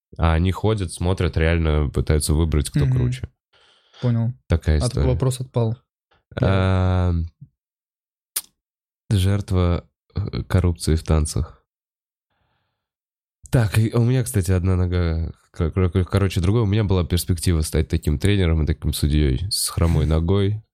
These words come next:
Speaker 1: э, который сам уже не танцует, но всем такой говорит: «А».
Speaker 2: Нога хромая из-за того, что разные
Speaker 1: Я сломал ногу в десять лет, и у
Speaker 2: А.
Speaker 1: меня, а, а, а, короче, на там пол,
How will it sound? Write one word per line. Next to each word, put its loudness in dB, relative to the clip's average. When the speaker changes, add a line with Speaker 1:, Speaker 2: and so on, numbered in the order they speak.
Speaker 1:
э, 0
который 2
сам 0
уже 2
не 0
танцует, -2
но 0
всем 0
такой -2
говорит: 0
«А». -2
Speaker 2:
Нога 0
хромая 0
из-за -4
того, -2
что -4
разные -2
Speaker 1:
Я 2
сломал 2
ногу 0
в 0
десять -2
лет, -2
и 0
у 2
Speaker 2:
А. 0
Speaker 1:
меня, 0
а, 0
а, -4
а, -8
короче, 0
на 0
там -2
пол, -4